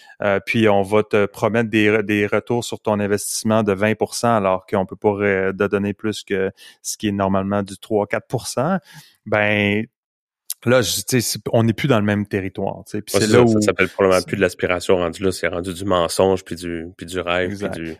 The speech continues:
Speaker 1: Mais ça prouve le p-, l'extrême prouve le point, qui est de dire, si tu, si tu te,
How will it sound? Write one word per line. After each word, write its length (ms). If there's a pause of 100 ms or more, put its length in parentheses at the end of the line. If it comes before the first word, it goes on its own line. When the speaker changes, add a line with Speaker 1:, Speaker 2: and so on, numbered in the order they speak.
Speaker 1:
Mais 400
ça 180
prouve 400
le 120
p-, 180
l'extrême 840
prouve 320
le 120
point, 400 (380)
qui 260
est 120
de 120
dire, 460 (300)
si 320
tu, 180 (340)
si 220
tu 420 (100)
te, 400